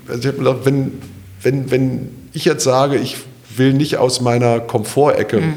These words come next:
Speaker 1: mich sozusagen herausbewegen, weil alles gerade so, so schön fein ist. Wenn wir alle so denken würden in unserer Gesellschaft, ich glaube, dann würde sich nichts ver-,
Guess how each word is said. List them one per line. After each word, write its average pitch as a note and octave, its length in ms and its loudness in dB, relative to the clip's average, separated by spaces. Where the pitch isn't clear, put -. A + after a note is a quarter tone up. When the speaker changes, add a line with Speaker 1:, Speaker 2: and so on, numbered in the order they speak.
Speaker 1:
mich - 320 -10
sozusagen A#2 400 0
herausbewegen, F#2 840 0
weil F#2 220 0
alles A2 320 -2
gerade G#2+ 260 0
so, G#2 60 -6
so G#2 100 -4
schön A2 180 -2
fein A2 300 0
ist. G#2 260 -2
Wenn C#3 160 -2
wir C#3 100 2
alle D#3+ 160 4
so E3 120 0
denken D#3 340 0
würden C#3+ 140 2
in C#3+ 60 0
unserer C3 180 2
Gesellschaft, A#2+ 520 2
ich A#2+ 80 -6
glaube, A#2 240 0
dann A2 180 -2
würde G#2+ 140 0
sich G#2 160 -8
nichts G#2 200 -6
ver-, - 260 -8